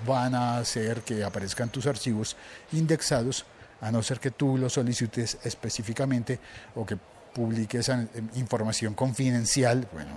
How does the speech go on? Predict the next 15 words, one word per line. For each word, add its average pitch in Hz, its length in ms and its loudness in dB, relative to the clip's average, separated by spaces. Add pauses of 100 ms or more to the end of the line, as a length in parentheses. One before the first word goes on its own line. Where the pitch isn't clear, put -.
(140)
no, 107 140 -4 (200)
y 85 40 -8
eso, 117 340 -2 (220)
pues, 95 180 -8
uno 117 180 0
no 131 140 4
lo 127 100 4
haría, 131 260 4
¿no? 85 200 -4 (720)
Información 131 480 0
confidencial, 151 560 2
mejor 151 300 0
no 151 120 2
publicarla 131 640 0
en 107 440 -2